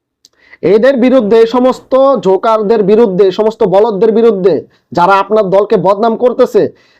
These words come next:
এদেরকে সামলান, এদেরকে দ্রুত সামলান, এদেরকে এখান থেকে বিতাড়িত করুন, দল থেকে বিতাড়িত করুন। প্রয়োজনে আপনার, আপনি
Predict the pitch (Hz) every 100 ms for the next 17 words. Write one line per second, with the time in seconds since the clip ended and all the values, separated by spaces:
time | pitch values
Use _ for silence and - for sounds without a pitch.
0 | _ _ _ - 220 254 254 277 269 214
1 | 214 151 117 - _ _ _ _ 180 233
2 | 269 277 196 247 240 - 190 180 151 -
3 | 170 202 - 269 480 _ _ _ 160 -
4 | 202 202 208 180 143 - _ _ 110 143
5 | 190 185 185 175 135 110 110 _ _ -
6 | 139 190 190 185 156 156 156 147 127 110
7 | 95 - _ _ _ _ _ _ _ 202
8 | 233 226 214 190 196 247 _ _ _ _
9 | - 180 180 202 190 - 156 180 - 190
10 | 220 240 269 277